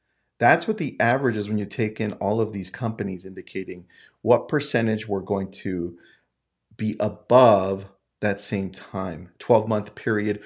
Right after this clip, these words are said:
from January to December twenty twenty-two. And that's important to note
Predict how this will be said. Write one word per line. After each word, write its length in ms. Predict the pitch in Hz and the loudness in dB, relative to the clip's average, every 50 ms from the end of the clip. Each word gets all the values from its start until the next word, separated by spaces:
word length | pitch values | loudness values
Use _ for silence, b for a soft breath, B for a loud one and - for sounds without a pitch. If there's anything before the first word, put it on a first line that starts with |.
| B B B | B B B
from 240 | - - 113 90 87 | -8 -6 -4 -4 -2
January 840 | 85 113 131 151 175 185 180 180 185 175 175 180 180 175 175 - _ _ _ _ _ - | 0 2 2 4 4 4 4 4 4 2 2 0 0 -2 -6 -8 _ _ _ _ _ -8
to 160 | - - 202 | -6 -6 -4
December 880 | - 208 - - - - 147 156 143 120 117 104 104 98 101 - - - | -4 -4 -4 0 2 4 4 4 4 4 4 2 2 2 -2 -4 -10 -16
twenty 320 | - - - 101 107 107 | -12 -6 -4 -2 -2 -2
twenty-two. 540 | 98 - - 104 98 92 90 - - 92 92 B B B B B B | -4 -4 -6 -6 -6 -6 -6 -6 -6 -6 -6 B B B B B B
And 140 | 135 127 127 | 2 6 8
that's 220 | 151 190 226 - | 8 8 8 6
important 460 | 294 247 208 - 208 - - 139 131 | 2 2 4 6 4 4 4 2 -4
to 80 | - 131 | -4 -2
note 380 | 127 143 156 131 - - - | 0 2 2 0 -2 -4 -8